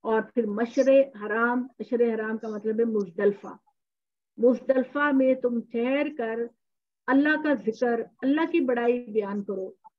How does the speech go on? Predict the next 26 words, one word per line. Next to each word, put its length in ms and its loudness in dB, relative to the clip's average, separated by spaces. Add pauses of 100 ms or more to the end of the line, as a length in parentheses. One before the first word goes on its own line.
(260)
कुरैश 380 4
जो 180 0
हैं 200 4
वो 120 4
मुजदलफा 600 -2
के 140 -4
अंदर 320 -2
बड़ी 300 -2
बड़ी 280 0
चौपालें 560 -2
लगाते 520 -4
थे 300 2 (360)
और 100 -2
सारी 360 -2
सारी 340 -2
रात 500 -4
अपने 300 -4
बाप 460 0
दादा 340 -4
के 240 -2
बहादुरी 600 -6
के 140 -6
किस्से 400 -2
बयान 340 -6
करते 320 -16
थे। 140 -20